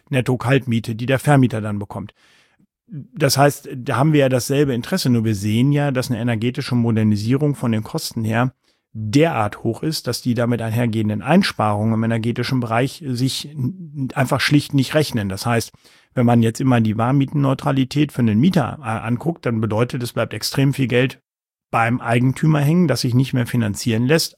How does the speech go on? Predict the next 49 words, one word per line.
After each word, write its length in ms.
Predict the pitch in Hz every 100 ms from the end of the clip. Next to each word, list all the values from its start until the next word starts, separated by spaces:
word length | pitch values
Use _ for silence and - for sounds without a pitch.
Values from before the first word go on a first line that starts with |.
| _
auch 240 | 113 117
wegen 240 | 123 117 110
der 120 | 104
Mietpreisbremse. 840 | 104 107 131 131 - 147 156 175 - _ _ _ _
Und 200 | - 107
dann 400 | 104 113 180 180
ist 320 | 190 - - 190 _ 143 113 - -
das, 260 | 120 -
was 160 | 127 120
wir 80 | 127
derzeit 400 | 117 120 123 120
erleben, 500 | 110 107 113 139 139
nämlich 340 | 120 131 127
eine, 160 | 123 117
eine 180 | 135 120
Rückläufigkeit 1200 | 117 - 120 117 135 123 - - 120 127 131 -
bei 200 | 113 117
der 260 | 127 131 117
Modernisierung 960 | 113 156 127 120 113 107 104 110 131 131
der, 340 | 127 123 123
die 80 | 120
Konsequenz. 640 | 139 135 123 165 98 - _ _ _ _ _ _
Insofern 760 | 143 139 143 147 135 - - _ _ _ 147 - 147
wundere 340 | 139 214 165
ich 60 | 131
mich 80 |
oder 100 | 135
ich 60 | 123
fände 180 | 135 110
es 60 |
schön, 500 | - - 226 131 123
wenn 140 | 117 120
Sie 100 | 120
sagen, 280 | 123 120 120
wir 120 | 113
haben 100 | 135
die 80 | 120
Lösung 300 | 165 156 110
gefunden, 560 | 104 123 123 143 120
wie 100 | 123
wir 120 | 127
das, 360 | 123 123 - -
wie 100 | 127
wir 60 | 123
die 80 | 123
Kosten 400 | 147 139 - 110
so 340 | 117 139 143
gestalten 480 | 139 139 135 135 139
können, 280 | 127 135